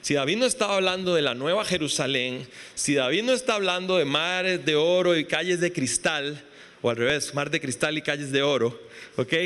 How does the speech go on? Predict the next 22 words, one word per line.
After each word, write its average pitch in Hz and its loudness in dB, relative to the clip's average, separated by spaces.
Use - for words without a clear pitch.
¿De 170 0
qué 226 2
estaba 214 0
hablando 180 0
David? 233 0
Bueno, 190 4
la 185 2
palabra 180 0
que 165 4
utiliza 175 2
el 202 0
Salmo 202 0
veintitrés 175 0
seis 185 2
para 143 0
referirse 151 0
a 147 -2
la 135 -4
casa 147 -2
es 160 0
la 185 0
palabra 175 0